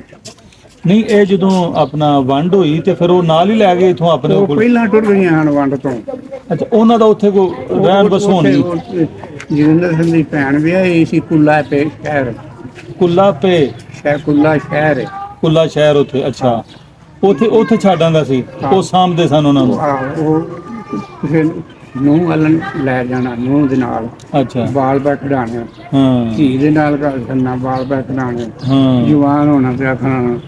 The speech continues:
Speaker 2: "ਲੈ ਵੀ ਨੌਕਰ ਕਰੋ।"
Speaker 1: ਅੱਛਾ, ਅੱਛਾ, ਅੱਛਾ,
Speaker 2: ਇਹ
Speaker 1: ਅੱਛਾ।
Speaker 2: ਉਹਨਾਂ ਦਾ ਇਹ ਅਮਲ ਸੀ।
Speaker 1: ਹਾਂ।
Speaker 2: ਉਹਦਾ ਘਰ ਬੋਲਦਾ ਸੀ ਬੀਬੀ ਭਿੰਡਰ ਤੇ।
Speaker 1: ਅੱਛਾ।
Speaker 2: ਜੋਗਿੰਦਰ ਸਿੰਘ ਤੇ ਸੂਰਤ ਸਿੰਘ ਹਰਾਂ ਨੂੰ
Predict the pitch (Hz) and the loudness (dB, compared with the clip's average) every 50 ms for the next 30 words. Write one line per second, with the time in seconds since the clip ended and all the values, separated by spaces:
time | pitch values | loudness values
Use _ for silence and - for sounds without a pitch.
0 | - - 135 131 131 127 127 131 131 - 117 117 156 - - - - - - 151 | -10 -10 -8 -6 -6 -6 -6 -6 -6 -8 -10 -12 -12 -12 -12 -14 -14 -12 -10 -8
1 | 120 120 123 120 - - 143 135 127 123 - - - - - 135 143 - - 120 | -8 -8 -8 -10 -8 -6 -6 -4 -4 -6 -8 -12 -14 -12 -10 -10 -10 -12 -12 -12
2 | 123 127 120 120 120 117 113 - - - - - - - - - - - - - | -10 -8 -8 -8 -8 -10 -10 -12 -14 -18 -20 -20 -20 -20 -20 -20 -20 -20 -18 -8
3 | - 147 135 - - - - 135 123 117 139 151 160 123 110 - - - 123 - | -4 -4 -4 -4 -6 -6 -4 -2 -2 -2 -2 -4 -4 -4 -4 -4 -6 -6 -4 0
4 | 175 175 170 165 160 - - - - - 185 160 156 151 147 143 143 156 - - | 0 2 2 2 0 0 -2 -6 -8 -6 -2 -2 0 0 0 -2 -4 -4 -6 -8
5 | - 277 208 180 180 180 - - 143 143 139 139 123 127 131 127 120 - - - | -6 -4 -2 0 0 0 -2 -4 -4 -4 -6 -6 -6 -6 -6 -6 -8 -10 -16 -20
6 | - - - 139 143 139 135 135 127 120 185 185 180 175 170 160 - 160 151 143 | -20 -8 -2 0 2 2 2 2 2 2 2 2 0 0 -2 -2 -4 -4 -2 -2
7 | 139 156 160 160 160 151 151 156 151 147 156 151 147 139 147 147 151 147 139 147 | -2 0 0 0 2 2 2 0 0 0 0 0 0 0 0 0 0 0 0 0
8 | 151 156 147 156 165 156 - - 160 151 139 131 135 147 143 - 170 139 117 - | 0 2 2 2 0 0 0 2 2 2 2 2 0 -2 -2 -2 -2 -2 -4 -6
9 | - - - - - - - - - - - - - - - - - 143 - - | -12 -20 -20 -20 -20 -20 -20 -20 -20 -20 -20 -20 -20 -20 -8 -4 -4 -4 -4 -4
10 | - 135 127 107 98 90 - - - - - - - - - - - 143 156 156 | -4 -4 -2 -2 -4 -6 -12 -16 -20 -20 -20 -20 -20 -20 -14 -12 -4 0 2 2
11 | 147 151 160 151 151 165 170 160 156 165 160 156 151 147 147 151 143 151 156 156 | 2 2 2 2 2 2 0 0 -2 0 0 0 2 0 0 0 0 -2 -2 -2
12 | 147 160 160 160 151 160 156 156 160 160 156 147 147 147 151 147 143 143 | 0 0 0 0 0 0 0 0 0 0 0 0 0 -2 0 0 0 0